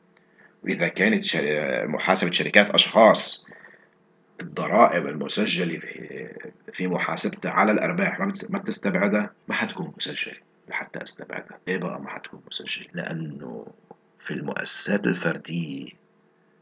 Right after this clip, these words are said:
لا يسجل ضمن أعباء المؤسسة ضرائب على الأرباح، لأنه الضرائب على الأرباح بتكون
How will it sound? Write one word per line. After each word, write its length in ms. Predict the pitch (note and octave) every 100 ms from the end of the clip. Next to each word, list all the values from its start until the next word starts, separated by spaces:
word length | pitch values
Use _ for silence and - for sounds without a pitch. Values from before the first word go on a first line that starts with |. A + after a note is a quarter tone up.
| _ -
لا 200 | - A#2+
يسجل 760 | C3+ F#2+ - - - - C2
ضمن 260 | - F3 E3 -
أعباء 480 | - - F#3 G3+ -
المؤسسة 920 | - - - - D3 - - B1+ A#1 _ _ _ _ _ _ _ _ -
ضرائب 440 | C#2+ - - -
على 140 | D2
الأرباح، 680 | - - - - - - - _ _ _ _ _ _ _ -
لأنه 220 | D2 E2+
الضرائب 300 | - F#2+ A#2
على 140 | F2+
الأرباح 280 | F2+ G#2+ -
بتكون 580 | F2 - G#2+ G#2 F2